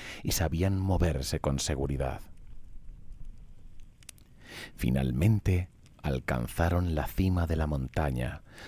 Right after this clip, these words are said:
donde se encontraron con una vista panorámica que les dejó sin aliento.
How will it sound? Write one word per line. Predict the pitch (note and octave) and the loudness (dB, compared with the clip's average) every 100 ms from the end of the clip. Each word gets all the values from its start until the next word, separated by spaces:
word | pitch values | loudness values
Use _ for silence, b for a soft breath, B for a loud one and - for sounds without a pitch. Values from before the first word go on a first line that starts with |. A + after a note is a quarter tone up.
| B | B
donde | - C2+ B1 | 0 0 0
se | - D2 | 0 0
encontraron | C2 - C2 A1 - E2 D#2+ D#2 D2+ | -2 0 0 0 0 2 4 2 2
con | - D2+ | 2 4
una | F2 G#2 | 4 4
vista | F#2 F#2+ - - | 2 0 -2 -2
panorámica | F#2 F2 D#2 E2+ G2+ F2+ F2 E2 b b b - | 0 0 2 2 2 0 0 -2 b b b -12
que | C#2 | -4
les | C2+ C#2+ | -4 -4
dejó | - - D2 C2 | -6 -4 -2 -2
sin | - C#2+ | -2 -4
aliento. | C#2 C2+ C2 - - - | -4 -4 -6 -8 -10 -10